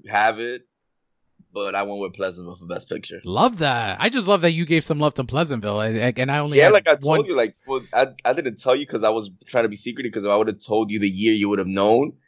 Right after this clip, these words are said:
Speaker 1: But, like, when I rewatched it last week, I loved it more than I had before.
Speaker 2: Yeah.
Speaker 1: Like, I've always loved it, but I, f-, I don't know, like, with this rewatch, it, like, just jumped up so much on, like, my love for it.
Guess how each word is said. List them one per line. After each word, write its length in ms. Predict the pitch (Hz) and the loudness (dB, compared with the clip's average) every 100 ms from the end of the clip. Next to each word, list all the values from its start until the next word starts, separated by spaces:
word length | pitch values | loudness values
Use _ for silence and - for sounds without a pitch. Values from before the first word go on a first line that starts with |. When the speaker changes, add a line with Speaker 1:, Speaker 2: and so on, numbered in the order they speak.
| - - | -18 0
Speaker 1:
But, 80 | 113 | 4
like, 80 | 104 | 4
when 100 | 107 | 4
I 80 | 107 | 2
rewatched 640 | 98 123 120 113 120 117 | 0 -8 -2 2 2 2
it 80 | 110 | -2
last 320 | 101 101 90 | 0 0 -2
week, 460 | 85 98 117 131 - | -10 -8 -8 -12 -6
I 140 | 98 98 | -2 -2
loved 460 | 98 110 110 104 | 0 2 2 0
it 160 | 110 95 - | -4 -4 -10
more 440 | 95 92 98 104 101 | -12 -6 -2 0 0
than 480 | 85 92 90 87 - | 0 -2 -2 -4 -4
I 140 | 92 | -2
had 340 | 92 90 90 92 | 0 2 0 -2
before. 600 | - - 87 107 156 320 _ | -10 -8 -2 0 0 -4 _
Speaker 2:
Yeah. 80 | - | 2
Speaker 1:
Like, 120 | 117 | 4
I've 100 | 123 | 6
always 220 | 143 139 98 | 4 2 2
loved 240 | 113 135 | 0 0
it, 60 | 107 | 0
but 100 | 101 | 0
I, 40 | |
f-, 120 | 98 - | -2 -2
I 60 | |
don't 140 | 120 147 | -2 0
know, 60 | |
like, 120 | 107 | 0
with 140 | 92 95 | -2 -6
this 160 | 104 | -8
rewatch, 640 | 90 107 113 127 127 120 - _ _ _ - | -6 -4 4 6 6 2 -10 _ _ _ -10
it, 100 | 107 | -4
like, 160 | 110 | -4
just 260 | 98 95 87 | -4 -12 -14
jumped 360 | - 104 110 107 | -4 -2 0 0
up 120 | 101 | 0
so 160 | - 101 | 0 0
much 300 | 104 104 101 | 2 0 -2
on, 80 | |
like, 200 | 92 90 | -6 -8
my 180 | 92 92 | -6 -4
love 260 | 90 98 90 | 2 2 2
for 120 | 95 | -2
it. 220 | 82 69 | -4 -4